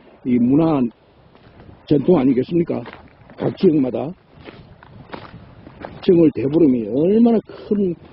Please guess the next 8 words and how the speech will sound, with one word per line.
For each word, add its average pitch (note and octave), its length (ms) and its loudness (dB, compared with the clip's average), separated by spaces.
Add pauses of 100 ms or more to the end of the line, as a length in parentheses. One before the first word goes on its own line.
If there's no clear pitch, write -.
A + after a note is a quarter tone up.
(180)
그 C#3+ 180 0
행사이고, C3 640 0 (540)
또 D3+ 280 2
각 - 220 -8
지역마다 F3 480 2
이거 C#3+ 260 0 (160)
서로 G3 160 2
간에 G3+ 220 2